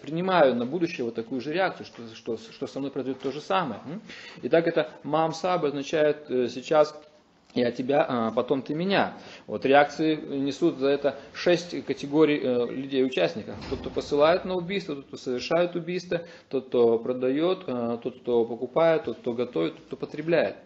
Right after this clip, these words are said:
Все эти люди, они несут одинаковые реакции. М? Не было бы, м, потребления, не было бы и предложения. То есть спрос диктует предложение. Раз есть спрос, значит есть предложение. То есть люди, э, фактически, получается, являются такими,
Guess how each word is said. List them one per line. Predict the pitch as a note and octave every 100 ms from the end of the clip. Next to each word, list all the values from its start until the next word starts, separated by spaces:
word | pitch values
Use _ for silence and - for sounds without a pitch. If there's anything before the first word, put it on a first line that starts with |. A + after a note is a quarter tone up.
| -
Все | - D3
эти | D3
люди, | C#3 E3
они | C3+ B2
несут | B2 D3
одинаковые | A2+ B2+ B2 B2+ A#2+
реакции. | C3 C3 A#2 - -
М? | B2 D#3+ - - -
Не | C3+ E3+
было | E3 D3
бы, | A#2 E3 G2 - - - - - -
м, | A#2+ A#2 A2+ G#2+
потребления, | C3 B2+ C3+ C3 F#3 G3 G3+ G3 - -
не | C3 C#3+
было | D#3
бы | D#3 D3+
и | C#3
предложения. | C#3 D3 D#3 F3+ B2 F#2+ G#2
То | G#2+
есть | G2 -
спрос | - - A#3 - G#2+
диктует | G#2+ G#2
предложение. | - G#2 G2 G2+ G2+
Раз | B2 D3 E3
есть | D3
спрос, | - F3+ A3+
значит | C#3 D3 D#3
есть | C#3
предложение. | D#3 D3+ E3 E3 B2 A2+ - - -
То | B2+
есть | -
люди, | G3 F#3+ F3 - -
э, | C3 B2 A#2+ A2+ - A#2+ -
фактически, | C3+ - F3+ - C#3
получается, | C3 C3 B2+ E3+ D#3 C3+
являются | A#2 B2+ C#3+ C3+ C3
такими, | A#2 - B2